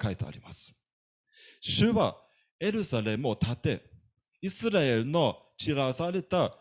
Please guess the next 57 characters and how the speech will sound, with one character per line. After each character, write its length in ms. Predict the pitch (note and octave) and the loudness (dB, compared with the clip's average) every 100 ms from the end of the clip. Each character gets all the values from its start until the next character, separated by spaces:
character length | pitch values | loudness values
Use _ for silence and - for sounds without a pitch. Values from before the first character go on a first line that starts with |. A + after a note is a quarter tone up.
| _ _ _ | _ _ _
者 220 | - C#3+ C#3 | -2 0 0
た 240 | - A#2 | 0 -2
ち 220 | - - | 0 2
を 320 | E3 F#2 - _ | 2 2 -4 _
集 260 | G#2+ - A#2 | -16 -14 -14
ま 180 | G#2+ G#2 | -14 -14
れ 160 | G2+ | -12
る。 120 | - - _ _ _ _ _ _ _ _ _ _ _ _ | -12 -14 _ _ _ _ _ _ _ _ _ _ _ _
そ 260 | - - D3+ | -10 0 2
し 100 | - | 2
て、 360 | - D3+ A#2+ - _ _ - | 4 4 4 -6 _ _ -2
リ 120 | E3+ | 2
ビ 80 | G3 | 4
ン 40 | D#3 | 2
グ 60 | |
バ 100 | G#2+ | 0
イ 40 | G#2 | 0
ブ 80 | |
ル 60 | G#2+ | -2
の 160 | G#2+ G#2 | -2 -4
場 160 | A2 | -2
合 80 | A#2 | 0
は 160 | C3+ F#2+ | 0 0
こ 200 | - A#2+ | 0 0
う 20 | |
書 80 | D#2 | -2
い 60 | - | -8
て 80 | |
あ 40 | - | -12
り 80 | - | -12
ま 140 | - | -10
す。 220 | - - _ - | -10 -12 _ -8
主 220 | G#2 D3+ | 0 2
は 260 | D3 A#2+ - | 4 2 -2
エ 80 | D#3 | -8
ル 120 | F3+ | -6
サ 160 | F#3 B2+ | -2 -2
レ 120 | A2+ | 0
ム 100 | A2 | -2
の 80 | B2+ | 0
町 360 | A#2 A#2 - D#3+ | -2 -2 0 4
を 240 | A2+ - - _ | 4 0 -14 _
建 140 | C3+ | -4
て 120 | C3+ C3 | -2 -2
直 260 | C3 D3 | -2 0
し、 220 | C#3+ - - _ _ _ _ _ _ | -2 -4 -10 _ _ _ _ _ _
掘 120 | D3 D3 | 2 4
ろ 180 | D3+ | 6
う 100 | D#3 | 4
と 160 | D#3+ C#3+ | 0 -2
し 160 | - - | -2 0
て、 300 | G3+ A2+ - _ _ _ _ _ _ _ _ _ _ _ _ _ - - | 0 0 -6 _ _ _ _ _ _ _ _ _ _ _ _ _ -10 -2
連 80 | C#3+ | 2
れ 460 | C#3 B2+ - - | 2 0 -4 -12
さ 160 | G2 B2+ | -4 -2
れ 140 | D#3+ | -2
た、 340 | D3+ G3 E3+ | -2 -2 -2